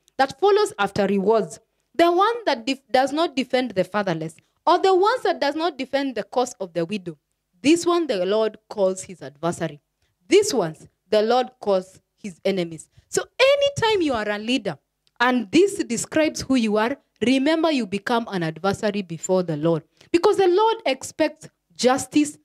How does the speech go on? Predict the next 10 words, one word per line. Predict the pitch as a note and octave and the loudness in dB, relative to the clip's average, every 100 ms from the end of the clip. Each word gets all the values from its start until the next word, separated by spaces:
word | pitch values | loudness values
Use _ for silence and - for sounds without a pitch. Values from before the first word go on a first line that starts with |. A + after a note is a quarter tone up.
| _ _ - | _ _ -4
and | A3 G3 | -2 -2
mercy. | F#3+ G#3+ A#3 - - - _ - | -4 -2 0 -2 -6 -14 _ 0
The | D#4+ | 2
Lord | F#4 A4 G#4+ | 4 2 0
expects | - - - E4+ | -2 -4 -2 -2
that | - A#3+ | 0 -4
leaders | G#3+ A3+ C#4 E4+ G#3 D#3 - _ _ | -2 0 2 2 0 -4 -10 _ _
should | - F4+ F4 | 0 2 2
remember | F4 E4+ E4 G4+ G4 G#4+ | 0 0 0 0 0 0
the | D4 A3+ | 0 -4